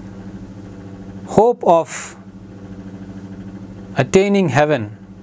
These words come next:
that gives meaning to Christian life. As we read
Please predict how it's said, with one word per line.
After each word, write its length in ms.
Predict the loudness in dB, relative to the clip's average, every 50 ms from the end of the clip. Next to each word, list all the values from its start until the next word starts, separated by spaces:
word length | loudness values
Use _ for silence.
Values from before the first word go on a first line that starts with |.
| -16 -16 -16 -4 2
that 220 | 4 4 4 6 6
gives 220 | 6 6 6 6
meaning 380 | 4 4 6 4 4 2 0 0
to 180 | 0 -2 -2
Christian 400 | -2 -4 -6 -4 -2 -2 -2 0
life. 400 | 0 -2 -4 -6 -10 -14 -16 -16 -16 -16 -16 -14 -14 -14 -14 -12 -12 -12 -12 -12 -12 -12 -12 -12 -14 -12 -12 -14 -14 -14 -14 -10 -2 4
As 280 | 4 4 6 6 6 6
we 120 | 6 8
read 320 | 8 6 4 4 0 -8